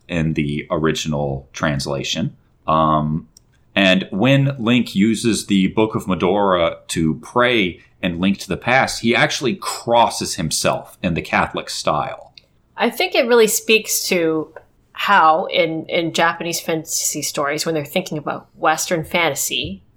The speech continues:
Speaker 2: Christianity is as mythical or realistic as Norse mythology.
Speaker 1: It's Arthurian,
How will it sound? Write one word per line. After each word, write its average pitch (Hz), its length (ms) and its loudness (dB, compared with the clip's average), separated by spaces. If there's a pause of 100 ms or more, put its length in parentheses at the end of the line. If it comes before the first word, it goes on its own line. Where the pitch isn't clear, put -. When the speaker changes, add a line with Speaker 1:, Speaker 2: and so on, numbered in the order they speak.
(120)
Speaker 2:
Christianity 180 880 0
is 147 540 -2
as 143 480 -2 (320)
mythical 160 880 0 (360)
or 123 300 -6
realistic 180 1000 0 (240)
as 147 480 0
Norse 170 600 0
mythology. - 480 -14
Speaker 1:
It's 113 180 0
Arthurian, 123 720 4